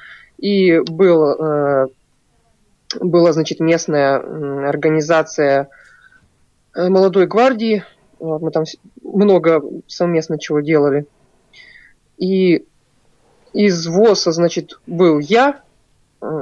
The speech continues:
Женя, она была просто как журналист и как, грубо говоря, подопытный кролик. И был от Молодой гвардии, э, зрячий парень, но в качестве волонтера, потому что я, честно говоря, побоялся са-, сам при своем, ну, очень-очень маленьком остатке взять просто вот одному Женю и повезти.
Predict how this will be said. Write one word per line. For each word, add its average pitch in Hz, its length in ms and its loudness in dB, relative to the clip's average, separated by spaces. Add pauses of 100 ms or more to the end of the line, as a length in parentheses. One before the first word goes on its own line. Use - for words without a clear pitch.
(140)
Женя, 170 340 2
она 156 120 2
была 151 180 2
просто 156 320 -4
как 143 160 -10
журналист 190 520 0
и 208 40 -2
как, 175 240 -2
грубо 175 380 -4
говоря, 170 260 2
подопытный 160 480 -4
кролик. 143 380 -2 (640)
И 247 200 2
был 226 220 4
от 214 100 2
Молодой 202 360 2
гвардии, 170 540 -2
э, 156 200 -2
зрячий 170 400 -2
парень, 233 320 2
но 180 100 -2
в - 60 -16
качестве 190 340 -4
волонтера, 185 480 0
потому 160 320 -8
что 151 320 -4 (280)
я, 160 200 -2
честно 175 260 -4
говоря, 175 200 2
побоялся 196 600 0
са-, - 340 -2
сам 165 280 0
при 156 80 -6
своем, 165 340 -4
ну, 165 60 -4
очень-очень 151 800 -4
маленьком 143 440 -4
остатке 180 440 -2
взять 156 260 -4
просто 151 280 -10
вот 143 140 -6
одному 147 300 -4
Женю 160 300 0
и 131 80 -4
повезти. 147 480 -8